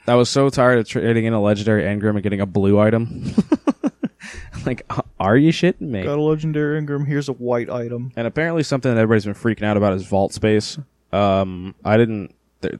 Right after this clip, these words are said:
Speaker 1: there isn't enough storage space, I guess. I, I never had that problem. I guess I didn't play enough. Uh, so that is the list, um, of the top nine things in their opinion. Uh, they're pretty f-,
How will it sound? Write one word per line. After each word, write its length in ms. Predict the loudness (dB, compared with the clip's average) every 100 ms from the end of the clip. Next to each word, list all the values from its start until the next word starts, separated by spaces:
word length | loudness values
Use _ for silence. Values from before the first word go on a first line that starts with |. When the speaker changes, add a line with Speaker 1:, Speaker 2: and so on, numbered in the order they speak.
| -2
Speaker 1:
there 180 | 2 2
isn't 200 | 0 -2
enough 320 | -2 -2 -2
storage 880 | -8 -18 -20 -20 -10 -4 -2 -4 -4
space, 320 | -2 -2 0
I 80 | -2
guess. 380 | 0 -2 -4 -6
I, 260 | 0 2 2 -2 -6
I 100 | 0 4
never 160 | 4
had 120 | 4
that 140 | 2 2
problem. 320 | 2 2 0
I 60 | -2
guess 160 | 0
I 20 | 0
didn't 160 | -2
play 180 | -2 0
enough. 300 | 0 -2 -4 _ _ _ -20 -20 -20 _ -20 -20 _ _ _ _ -2
Uh, 720 | 2 6 6 6 6 4 -2 -12 -20 _ _ _
so 300 | -10 -2 0
that 340 | 2 2 2 -2
is 200 | -6 -4
the 120 | -4
list, 480 | -2 0 0 -4 -16 _ -6
um, 460 | -6 -6 -10 -18 _ _ _ _ _ _ _
of 240 | -2 -2 -2
the 80 | -4
top 280 | 0 0 2
nine 260 | -2 -2
things 380 | -2 -4 -4 -4
in 80 | 0
their 140 | 0
opinion. 500 | 2 0 -2 -4 -6 0
Uh, 220 | 0 2
they're 160 | -2 -6 _ _ _ _ -6
pretty 240 | -2 0
f-, 260 | -2 -10